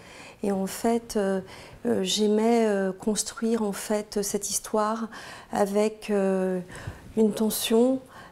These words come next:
avec un mystère, avec, euh, une succession de portes qui s'ouvrent, parce qu'à partir du moment qu'en fait, que son père meurt, en fait, il va ouvrir d'abord la première porte qu'il n'a pas ouverte depuis quinze ans,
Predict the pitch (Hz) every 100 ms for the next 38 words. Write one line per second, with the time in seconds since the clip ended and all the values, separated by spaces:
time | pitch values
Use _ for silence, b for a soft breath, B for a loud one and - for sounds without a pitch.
0 | - 208 208 220 214 202 - 208 214 240
1 | 240 220 B B B - 214 202 214 214
2 | 214 214 202 202 208 - 233 - 214 -
3 | 233 214 196 - 220 - - 202 - 220
4 | 226 233 220 B B B B 202 202 -
5 | 208 214 - 233 214 220 214 226 220 -
6 | 202 220 220 202 - 190 196 185 185 190
7 | 208 220 B B B 202 214 226 220 190
8 | 196 208 208 196 202 190 185 214 202 190
9 | - 226 - - 196 190 190 190 190 196
10 | - - 185 180 196